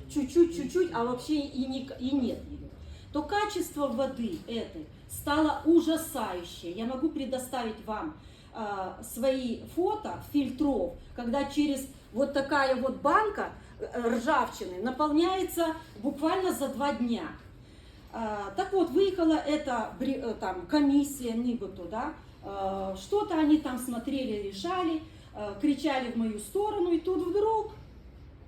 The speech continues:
ничего не нашли. Ничего не нашли, нету незаконных врезов. Ну, такое, відповідь ни о чем. А, значит, э, ну тут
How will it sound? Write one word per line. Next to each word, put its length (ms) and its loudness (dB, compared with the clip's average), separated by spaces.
ничего 500 6
не 120 0
нашли. 440 -6
Ничего 520 2
не 180 -2
нашли, 380 -2
нету 340 -2
незаконных 640 -8
врезов. 320 -6
Ну, 180 4
такое, 500 2
відповідь 540 2
ни 120 -2
о 80 -2
чем. 340 -10
А, 280 -4
значит, 440 -4
э, 240 2
ну 160 4
тут 380 -4